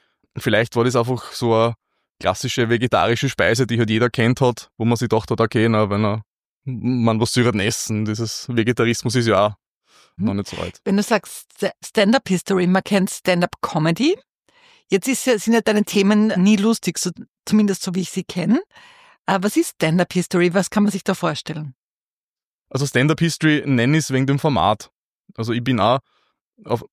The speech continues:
Speaker 1: auf der Bühne mit einem Mikrofon und die Atmosphäre ist halt eher lockerer. Und im Gegensatz zu der meisten Stand-up-Comedy habe ich aber eine visuelle Komponente. Also ich arbeite meistens mit einem Beamer und einer Leinwand und benutze im Fall von Hitler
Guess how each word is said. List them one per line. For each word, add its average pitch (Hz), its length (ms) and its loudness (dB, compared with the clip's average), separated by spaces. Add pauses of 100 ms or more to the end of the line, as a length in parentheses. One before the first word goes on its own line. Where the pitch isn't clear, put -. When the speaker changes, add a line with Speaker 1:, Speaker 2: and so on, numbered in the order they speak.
Speaker 1:
auf - 160 -14
der 120 80 -8
Bühne 175 480 4
mit 135 120 2
einem 127 100 2
Mikrofon 135 560 2 (280)
und 127 520 -2
die 127 80 2
Atmosphäre 120 540 2
ist 117 140 -2
halt 110 100 -4
eher 104 180 0
lockerer. 156 500 2 (600)
Und 127 460 2 (800)
im - 1000 -12
Gegensatz 151 420 2
zu 151 120 -2
der 139 120 2
meisten 131 420 0
Stand-up-Comedy 139 880 0 (540)
habe 127 240 0
ich 143 60 6
aber 127 260 4
eine 123 100 2
visuelle 120 360 2
Komponente. 101 600 -2
Also 110 160 0
ich 113 100 2
arbeite 110 260 2
meistens 110 260 0
mit 113 100 -2
einem 104 100 -2
Beamer 139 260 0
und 117 120 2
einer 107 160 2
Leinwand 131 520 0 (320)
und 117 260 -6
benutze - 540 -4 (260)
im 110 120 -8
Fall 107 180 0
von 117 120 -2
Hitler 120 400 0